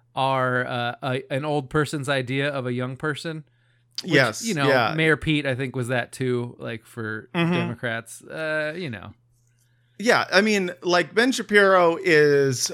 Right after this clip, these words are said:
Speaker 2: uh, maybe has moderate popularity with,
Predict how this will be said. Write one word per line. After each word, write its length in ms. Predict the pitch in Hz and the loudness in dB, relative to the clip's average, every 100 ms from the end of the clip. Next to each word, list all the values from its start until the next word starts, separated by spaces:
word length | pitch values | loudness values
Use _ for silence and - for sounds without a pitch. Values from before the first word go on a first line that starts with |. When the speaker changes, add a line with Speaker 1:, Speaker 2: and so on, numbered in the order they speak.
| - | 0
Speaker 2:
uh, 540 | 143 131 123 123 123 | 2 4 4 2 0
maybe 460 | 151 165 180 190 180 | 0 0 0 0 2
has 280 | 180 160 135 | 4 2 2
moderate 540 | 147 147 151 156 151 | 2 4 6 4 2
popularity 1000 | 156 151 151 147 139 139 147 147 143 143 160 | 2 0 2 2 4 4 2 0 0 -2 -4
with, 520 | 131 147 131 127 | 0 2 2 0